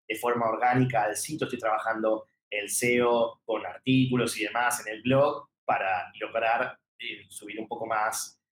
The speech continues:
esas visitas de forma orgánica, así que el que llega allí ya tiene las clases. Luego tengo un planificador, que es otro lead magnet, que es un documento,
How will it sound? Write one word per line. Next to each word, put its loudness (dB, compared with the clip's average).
esas -4
visitas -4
de -2
forma 0
orgánica, 2
así -6
que -10
el -10
que -8
llega 2
allí -4
ya -6
tiene -8
las -2
clases. -2
Luego 4
tengo 4
un 6
planificador, 2
que -8
es -8
otro -2
lead -2
magnet, 2
que -4
es -4
un -18
documento, -2